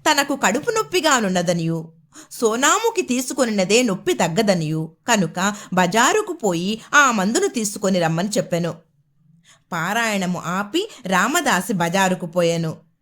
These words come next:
బాబా తమ గద్దె దిగి రామదాసి పారాయణ చేయు స్థలమునకు వచ్చి విష్ణు సహస్రనామ పుస్తకమును తీసుకొని తమ స్థలమునకు తిరిగి వచ్చి ఇట్లనెను. "ఓ శ్యామ, ఈ గ్రంథము మిగుల విలువైనది,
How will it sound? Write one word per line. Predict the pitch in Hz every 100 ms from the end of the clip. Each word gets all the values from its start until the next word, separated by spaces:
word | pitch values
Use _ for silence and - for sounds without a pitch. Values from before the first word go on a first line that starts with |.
| _ _ _ - -
బాబా | 180 180 214 277 247
తమ | 226 190
గద్దె | 170 160 165 262
దిగి | 202 214 214 466 - -
రామదాసి | 190 190 240 247 240 330 494 427
పారాయణ | 254 240 247 240
చేయు | 226 226 220
స్థలమునకు | 208 170 185 240 220 185
వచ్చి | 160 156 - 202 240 -
విష్ణు | 226 - -
సహస్రనామ | 494 453 381 359 285 233
పుస్తకమును | 208 202 202 - 240 202
తీసుకొని | 190 185 - 196 160 180 220 - 294
తమ | 269
స్థలమునకు | 254 214 254 392 370 285
తిరిగి | 254 208 208
వచ్చి | 196 165 196
ఇట్లనెను. | 170 175 165 165 165 - _ _ _ _ _ _ - -
"ఓ | 254 196
శ్యామ, | 202 175 170 175 175 226 - _ _
ఈ | 302 339 214
గ్రంథము | 220 208 392 415
మిగుల | 302 180 294 330
విలువైనది, | 214 202 220 180 170 165 170 -